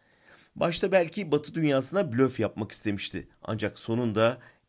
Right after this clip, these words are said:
S dört yüz meselesi tahmin edilmedik bir seri resleşmeler sonucu krize dönüştü. İki bin on yedide Erdoğan Soçi'de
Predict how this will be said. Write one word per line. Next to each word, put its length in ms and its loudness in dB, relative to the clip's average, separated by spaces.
S 260 -6
dört 240 0
yüz 120 -6
meselesi 720 -4
tahmin 320 -4
edilmedik 560 -4
bir 100 -2
seri 400 -2
resleşmeler 720 0
sonucu 640 -4
krize 380 -4
dönüştü. 440 -8
İki 220 -6
bin 60 2
on 120 6
yedide 500 2
Erdoğan 420 4
Soçi'de 720 0